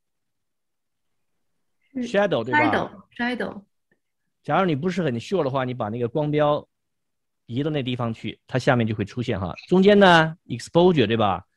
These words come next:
Speaker 2: 再往右呢，highlight，最右边是 whites。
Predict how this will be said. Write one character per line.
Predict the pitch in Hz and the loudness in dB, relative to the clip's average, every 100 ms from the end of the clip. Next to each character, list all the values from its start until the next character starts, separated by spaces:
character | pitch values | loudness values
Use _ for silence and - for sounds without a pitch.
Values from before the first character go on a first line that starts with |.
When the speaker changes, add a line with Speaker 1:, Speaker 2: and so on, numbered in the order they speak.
| _ _ | _ _
Speaker 2:
再 | - | 2
往 | 190 151 | 4 4
右 | 202 | 4
呢， | 170 143 135 139 - | 6 4 4 -2 -4
highlight， | 160 170 165 113 - _ _ | 0 2 2 0 -6 _ _
最 | 175 143 | -6 -2
右 | 156 | -2
边 | 131 123 | -2 -4
是 | 113 104 | -6 -8
whites。 | 95 147 - | -2 -2 -4